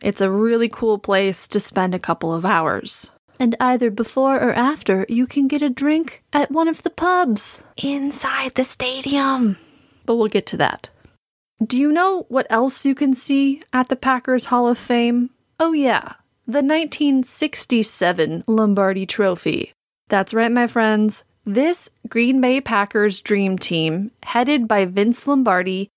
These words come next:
won not just Super Bowl uno, but Super Bowl dos, earning them two iconic trophies.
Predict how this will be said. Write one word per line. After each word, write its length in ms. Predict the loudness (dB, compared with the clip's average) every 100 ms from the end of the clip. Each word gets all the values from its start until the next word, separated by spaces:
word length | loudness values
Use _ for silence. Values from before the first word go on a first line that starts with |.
| _
won 320 | -2 2 2
not 260 | 2 0 0
just 220 | -2 -2
Super 320 | -2 0 0
Bowl 400 | 2 2 2 -2 _
uno, 540 | 0 2 2 0 -4 -10 _ _
but 160 | -2 -2
Super 320 | 0 0 2
Bowl 400 | 2 2 2 0 -8 -4
dos, 640 | 0 0 0 -2 -2 -4 -6 _ _ -2
earning 300 | 2 2 2
them 220 | 2 0
two 400 | 0 0 0 0 -2
iconic 540 | -2 -2 -2 -2 -6 -12
trophies. 680 | -4 0 0 0 -4 -2 -2